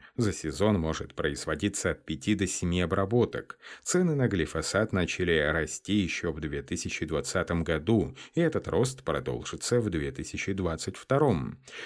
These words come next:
В С Ш А на сегодняшний день отмечен новый тренд,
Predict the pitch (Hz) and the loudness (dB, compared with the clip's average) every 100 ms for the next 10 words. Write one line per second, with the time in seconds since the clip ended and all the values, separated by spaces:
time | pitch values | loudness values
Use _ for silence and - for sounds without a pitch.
0 | - - 156 - 131 117 107 104 101 92 | -4 2 2 4 4 4 2 0 0 0
1 | 98 87 95 117 101 - 92 90 92 90 | 0 2 4 4 4 2 0 0 0 2
2 | 95 92 92 113 107 65 - | 2 2 2 2 2 2 -6